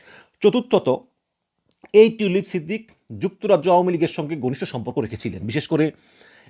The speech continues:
ইংল্যান্ডের দুই হাজার পনেরো সালের নির্বাচনে, সতেরো সালের নির্বাচনে এবং উনিশ সালের নির্বাচনে টিউলিপ সিদ্দিকের পক্ষ নিয়ে আওয়ামী লীগের লোকজন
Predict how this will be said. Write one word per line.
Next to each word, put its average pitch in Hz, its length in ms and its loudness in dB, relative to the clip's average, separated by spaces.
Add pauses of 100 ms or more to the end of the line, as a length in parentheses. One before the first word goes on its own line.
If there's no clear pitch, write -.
ইংল্যান্ডের 143 600 2 (320)
দুই 123 80 -2
হাজার 135 200 4
পনেরো 175 260 0
সালের 139 200 0
নির্বাচনে, 143 560 -2 (220)
সতেরো 147 320 2
সালের 147 240 0
নির্বাচনে 151 580 -2 (280)
এবং 143 220 4 (100)
উনিশ 220 340 -2
সালের 165 180 0
নির্বাচনে 143 580 -2 (440)
টিউলিপ 175 240 2
সিদ্দিকের 170 380 -2
পক্ষ - 220 -4
নিয়ে 147 220 0
আওয়ামী 147 220 2
লীগের 135 220 0
লোকজন 117 540 -2